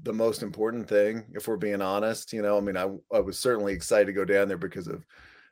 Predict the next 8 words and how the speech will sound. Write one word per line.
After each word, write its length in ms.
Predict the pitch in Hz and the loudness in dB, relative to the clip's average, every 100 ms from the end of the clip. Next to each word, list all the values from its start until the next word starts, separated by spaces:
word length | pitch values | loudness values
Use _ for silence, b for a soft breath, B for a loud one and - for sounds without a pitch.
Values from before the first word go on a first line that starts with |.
| b | b
the 80 | 98 | -8
school 760 | - - 117 107 104 101 98 - | -6 -4 0 6 8 8 6 0
and 280 | 92 85 78 | -2 -2 -4
Austin 680 | 87 95 95 - 101 95 90 | -2 0 0 -2 -4 -4 -4
and 340 | 85 87 92 | -8 -10 -12
journalism 580 | 90 98 98 98 92 104 | -4 -2 0 -2 -2 0
opportunities. 680 | 92 92 92 98 95 98 90 | 0 0 -2 -4 -4 -4 -2
But 240 | 101 92 | 0 0